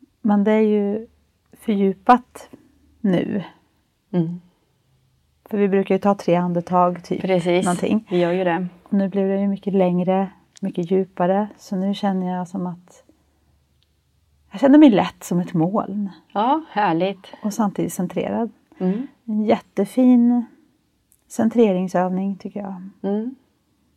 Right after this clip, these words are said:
Speaker 1: Det är så härligt att få känna först jordens kraft
Speaker 2: Mm.
Speaker 1: och sen få färdas uppåt och så känna ljusets härliga... Jag kan inte förklara hur det känns, men det är
Speaker 2: Mm.
Speaker 1: underbart.
Speaker 2: Mm.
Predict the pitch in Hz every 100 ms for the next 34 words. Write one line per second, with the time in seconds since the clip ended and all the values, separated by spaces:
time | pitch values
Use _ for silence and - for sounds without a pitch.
0 | - 220 214 202 208 202 208 233 - 220
1 | 196 190 196 - - - - - - _
2 | _ _ - 214 - 208 202 185 226 240
3 | 180 208 285 - - 180 160 156 175 190
4 | 202 196 202 196 - 185 202 196 202 -
5 | 196 180 - 190 196 185 185 180 190 180
6 | 196 - - - - _ _ _ _ _
7 | - 208 185 175 175 175 _ _ _ _
8 | _ - - - - - 190 - 175 -
9 | - 180 160 175 185 175 175 180 202 208
10 | 190 190 180 - _ _ _ - 190 190
11 | 180 180 202 208 - - 208 185 175